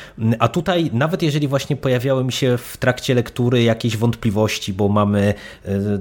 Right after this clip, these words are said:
tę, tę, tę postać na przykład taką tajemniczą, która gdzieś tam jest widoczna, widziana przez bohaterkę w pewnym momencie, jakieś pewne elementy, które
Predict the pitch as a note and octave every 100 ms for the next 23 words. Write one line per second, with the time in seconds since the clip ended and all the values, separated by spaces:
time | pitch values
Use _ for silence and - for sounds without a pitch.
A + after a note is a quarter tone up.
0 | - G2 G2 G2 G#2 G#2 G#2 G2 A2 A2
1 | A2+ - - G#2 - G2+ - G#2+ G#2 -
2 | G#2 G2+ G#2+ G#2 G2+ G#2+ G#2+ G2 G#2+ G2
3 | G#2 - G#2 G2+ G2+ G2+ G2 G2 G2+ G#2+
4 | G2 G#2 - G2+ G2+ G2+ F#2+ G#2 G2+ A2
5 | G#2+ - G2 F#2+ - A2+ G2+ G#2 - G2
6 | G#2 G2+ G#2 G2+ - G2+ G2+ - - -
7 | G#2+ A#2 - A#2 A#2+ A#2 A#2 B2 A#2+ -
8 | A#2 A2+